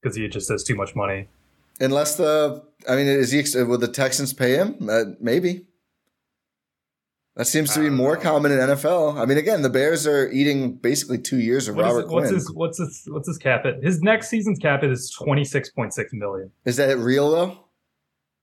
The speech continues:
Speaker 1: I think so.
Speaker 2: I get, we need, the N F L is tough. You need to have, like, an expert on the pod to even tell what's real and what's not. It might be too much then.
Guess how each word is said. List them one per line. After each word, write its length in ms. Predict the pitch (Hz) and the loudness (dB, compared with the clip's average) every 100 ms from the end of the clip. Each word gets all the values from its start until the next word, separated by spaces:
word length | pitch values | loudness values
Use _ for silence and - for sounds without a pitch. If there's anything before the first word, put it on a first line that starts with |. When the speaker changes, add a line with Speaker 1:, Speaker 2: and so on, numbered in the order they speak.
| _ _ _ _ _ - | _ _ _ _ _ -10
Speaker 1:
I 60 | |
think 240 | 120 135 135 | -6 -4 -4
so. 260 | - 98 98 | -6 -8 -2
Speaker 2:
I 80 | 127 | 0
get, 160 | 135 | 2
we 140 | 139 156 | 0 2
need, 420 | 165 135 127 135 | 0 2 -2 0
the 160 | 147 165 | 2 2
N 80 | 208 | 0
F 120 | 139 | 0
L 160 | 151 | 2
is 160 | 127 117 | 2 0
tough. 260 | 120 120 - | 0 0 0
You 80 | |
need 200 | 127 147 | 0 2
to 80 | 127 | 2
have, 180 | 120 120 | 2 2
like, 140 | 120 | 2
an 80 | 117 | 0
expert 360 | 98 107 - 110 | 0 -2 0 0
on 120 | 104 | 0
the 80 | 104 | -2
pod 360 | - 107 104 98 | 0 2 2 0
to 40 | |
even 240 | 98 98 | -2 -4
tell 420 | 95 104 101 95 - | -2 2 2 2 -2
what's 520 | 110 110 - - - | 0 0 0 -6 -4
real 300 | 117 117 104 | 2 4 4
and 80 | 98 | 2
what's 200 | 95 - | -2 -2
not. 320 | 98 101 110 | 0 0 4
It 100 | 143 | 4
might 200 | 151 131 | 4 2
be 80 | 123 | 0
too 160 | 123 110 | 0 -2
much 280 | 98 80 - | -4 -6 -8
then. 280 | 55 - | -8 -10